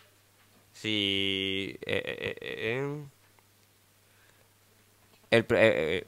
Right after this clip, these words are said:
eh, nosotros hemos dicho sí, el profesorado es apoli-, eh, eh, perdón, un momento, me he liado.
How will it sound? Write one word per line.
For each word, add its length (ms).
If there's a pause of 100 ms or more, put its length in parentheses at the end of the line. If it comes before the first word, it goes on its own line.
eh, 260
nosotros 220
hemos 100
dicho 180
sí, 320
el 140
profesorado 440
es 140
apoli-, 320
eh, 320 (240)
eh, 120 (280)
perdón, 280
un 60
momento, 220
me 80
he 40
liado. 300